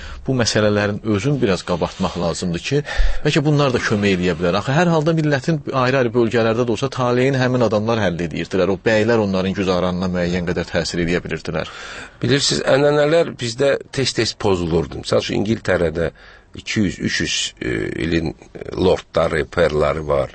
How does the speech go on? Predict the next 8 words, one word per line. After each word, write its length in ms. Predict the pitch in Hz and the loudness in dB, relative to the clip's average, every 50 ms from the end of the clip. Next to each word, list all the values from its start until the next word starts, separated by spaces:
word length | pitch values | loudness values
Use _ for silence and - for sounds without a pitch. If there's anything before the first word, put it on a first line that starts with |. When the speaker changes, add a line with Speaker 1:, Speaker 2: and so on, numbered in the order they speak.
| - - - - - - - - | -14 -20 -20 -20 -20 -20 -20 -10
Speaker 2:
Onların 500 | _ 85 87 90 90 90 90 98 104 92 90 | _ -2 0 0 2 0 0 0 -2 -2 -2
bu 100 | 95 - | -2 0
ənənələri 680 | - 95 95 90 87 87 87 82 82 85 90 87 92 95 | 0 2 2 2 2 2 2 2 2 2 0 0 0 -2
heç 160 | 92 - - | -4 -4 -4
vaxt 380 | - 92 90 82 - - - - - - - - | -2 -2 -2 -2 -2 -6 -14 -20 -20 -20 -20 -10
sistem 540 | - - - - - - - 143 135 117 95 | -6 -2 0 2 2 2 2 2 2 2 2
də 100 | 95 87 | 0 0
dəyişmirdi. 760 | 73 87 78 78 76 - - 73 76 69 64 - - - | 2 2 2 2 2 0 0 -2 -2 -2 -4 -6 -10 -10